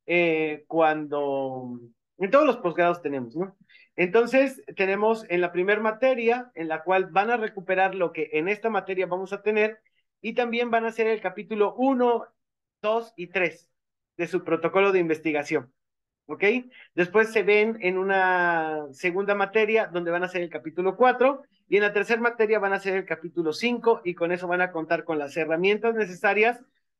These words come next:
para en el momento en el que ustedes egresen de la, de la maestría, ir a presentar un trabajo,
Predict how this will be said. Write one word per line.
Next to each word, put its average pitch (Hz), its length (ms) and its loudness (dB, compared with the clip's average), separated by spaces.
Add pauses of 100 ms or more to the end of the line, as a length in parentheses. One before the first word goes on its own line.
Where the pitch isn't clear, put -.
para 214 480 2
en 185 260 -4
el 185 100 -4
momento 196 380 -4
en 202 80 0
el 190 120 -6
que 185 60 -8
ustedes 190 460 -2
egresen 180 480 -4
de 170 100 -2
la, 147 680 0
de 160 220 0
la 139 520 -2
maestría, 226 720 0 (420)
ir 220 200 -2
a 233 80 -2
presentar 196 480 -2
un 208 140 -6
trabajo, 196 640 0